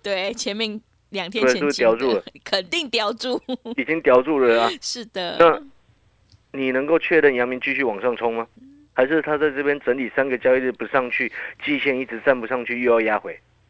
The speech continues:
Speaker 2: 所以我常常会建议投资朋友，你今天做股票，你的核心策略，哦，你如果一直想不起来，你不知道你的核心策略是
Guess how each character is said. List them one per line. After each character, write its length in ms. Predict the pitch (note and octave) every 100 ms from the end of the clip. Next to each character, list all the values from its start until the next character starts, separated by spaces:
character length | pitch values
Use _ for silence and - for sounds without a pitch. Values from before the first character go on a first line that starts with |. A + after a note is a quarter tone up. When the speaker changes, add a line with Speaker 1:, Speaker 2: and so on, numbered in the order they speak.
| _ _ - - - -
Speaker 2:
所 160 | - G#3+
以 60 |
我 180 | F3+ A#2
常 260 | - A2 B2
常 180 | B2 B2
会 120 | C3+
建 260 | - C3
议 60 | B2
投 180 | F#2+ F#2
资 100 | G2+
朋 140 | F#2+
友， 220 | E2+ D#2+ -
你 220 | F#2+ F#2 -
今 160 | A#2+
天 180 | A#2+ A#2+
做 220 | A2+ B2 G#2
股 220 | - D#2
票， 320 | - E3+ - _ _ _ _ _ _ -
你 180 | A#2
的 120 | G#2+ G#2+
核 240 | A2+ A#2+
心 220 | - C3+
策 240 | - B2+ A2
略， 220 | G#2 - _ _ _ _ _ _
哦， 320 | A#2 F#2+ E2 - _ -
你 120 | A#2
如 180 | G#2+ -
果 160 | A2+
一 80 | G#2
直 140 | C3+ G#2
想 200 | F#2 F#2
不 100 | A#2
起 180 | -
来， 240 | D#2+ D2+ - _ _ _ _
你 80 | A2
不 120 | -
知 80 | C#3
道 120 | C#3+
你 140 | A2+ F2
的 100 | F2+
核 180 | G2 F#2+
心 160 | A2+
策 160 | - G#2
略 160 | F#2+
是 160 | F2+